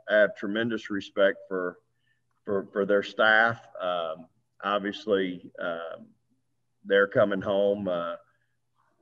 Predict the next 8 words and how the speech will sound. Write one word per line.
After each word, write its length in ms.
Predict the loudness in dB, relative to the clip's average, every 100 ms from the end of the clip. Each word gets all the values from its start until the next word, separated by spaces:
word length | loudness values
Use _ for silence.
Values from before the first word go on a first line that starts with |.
| _ _ _ _ _ _ _ _ _ _ _ _
four, 400 | 6 6 6 0 -4
four 160 | 0 0
starters 580 | 2 6 6 6 2 2
returning. 640 | -2 0 2 2 0 -8 -16 _ _ _ _ _ _ _ _ -6
Um, 580 | -2 0 0 -2 -6 -12 _ _ _ -8
you 100 | 2
know, 220 | 4 4
a, 300 | 2 0